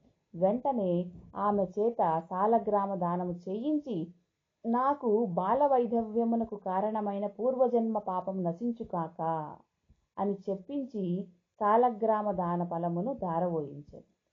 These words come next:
ఆ రోజు కార్తీక సోమవారం ఒకట వలన ఆ సాలగ్రామ దాన ఫలముతో ఆమె భర్త జీవించెను.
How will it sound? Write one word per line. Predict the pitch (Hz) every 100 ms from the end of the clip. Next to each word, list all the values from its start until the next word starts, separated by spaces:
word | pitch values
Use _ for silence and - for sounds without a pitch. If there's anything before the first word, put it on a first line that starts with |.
| _ - _ _ _ _ 202
ఆ | 226 233
రోజు | 226 277 277
కార్తీక | 226 190 190 254 240
సోమవారం | 233 196 196 202 190 190
ఒకట | 175 180 165
వలన | 160 233 262 180 180 _ _ -
ఆ | 220 226
సాలగ్రామ | 226 202 240 254 240 240 233
దాన | 196 180 208
ఫలముతో | 208 190 185 185 240 -
ఆమె | 180 180 175
భర్త | 160 165 - 220
జీవించెను. | 190 160 160 160 - 147